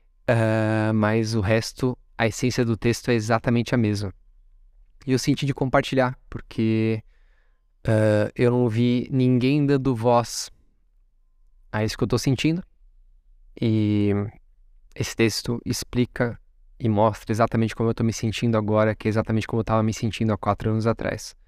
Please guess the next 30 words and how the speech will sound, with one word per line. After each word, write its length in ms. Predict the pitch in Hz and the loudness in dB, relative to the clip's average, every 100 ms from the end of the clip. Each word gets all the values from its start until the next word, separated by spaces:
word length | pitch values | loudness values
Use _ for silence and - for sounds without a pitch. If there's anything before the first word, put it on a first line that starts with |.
| - - - - - - _ | -20 -20 -20 -20 -20 -20 _
Espero 300 | - 127 131 | -4 -2 0
que 100 | 131 | 2
ressoe 320 | 131 - 127 | 2 2 2
em 80 | 135 | 2
você 240 | - - | 0 0
de 80 | 127 | 0
alguma 200 | 123 127 | 0 0
forma, 340 | - 95 87 - _ - _ | -2 -4 -4 -10 _ -20 _
beleza? 380 | - 107 147 131 - _ - | -2 0 0 -4 -16 _ -10
Vamos 240 | 101 107 107 | -4 0 0
viajar. 280 | 107 98 - - - - - | 0 -2 -6 -16 -20 -16 -12
<laughs> 260 | 120 135 - - _ _ _ _ - - - - - | -8 -8 -10 -16 _ _ _ _ -20 -20 -20 -20 -6
Sobre 300 | - 165 170 | -2 0 0
toda 400 | 240 254 233 - | 2 4 2 2
e 120 | 226 | 0
qualquer 540 | - 202 - 165 175 - | 0 -2 2 2 2 0
eleição. 800 | 160 180 165 - - 131 107 90 _ _ - _ _ - - _ _ - | 2 4 2 0 -2 0 0 -4 _ _ -20 _ _ -20 -20 _ _ -10
Esse 200 | 165 208 | -6 -4
texto 420 | 170 240 254 - 226 | 0 2 2 -2 0
é 100 | 208 | 2
para 240 | - 226 | 4 2
você, 460 | 220 226 - 131 110 - _ - | 2 0 0 -2 -2 -8 _ -8
que 80 | 110 | -2
de 100 | 117 | 0
alguma 300 | 117 170 175 | 2 2 0
forma 460 | - 147 175 180 | 2 2 2 0
está 240 | 156 - 240 | -6 0 2
envolvido, 580 | 247 208 131 127 160 120 | 4 2 2 2 0 0
está 200 | - 131 | 0 0
envolvida 680 | 127 117 101 120 131 135 | 2 0 0 0 0 -2